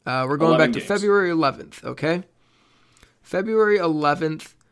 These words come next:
Speaker 1: he has fouled out three times since February eleventh. He has picked up four fouls three times <laughs> in that same span.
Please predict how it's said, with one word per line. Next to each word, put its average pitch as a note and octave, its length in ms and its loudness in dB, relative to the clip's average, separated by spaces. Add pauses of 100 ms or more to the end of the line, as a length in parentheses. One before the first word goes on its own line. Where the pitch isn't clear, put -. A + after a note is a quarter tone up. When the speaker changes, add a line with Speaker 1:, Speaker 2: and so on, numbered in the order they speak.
(140)
Speaker 1:
he E3+ 220 0
has E3 140 -2
fouled D3 320 -2
out C3+ 260 0
three B3 300 -2
times - 640 -4
since C3+ 340 -8
February C#3 720 -2 (240)
eleventh. D3+ 640 -4 (420)
He E3 240 0
has D3+ 200 0
picked - 260 -4
up C3+ 160 -2
four A3+ 280 0
fouls C#3 540 0 (140)
three F3+ 220 -2
times C#3+ 580 -4 (360)
<laughs> - 380 -10
in C#3 120 0
that C3 200 -4
same B2+ 220 -6
span. C3 420 -12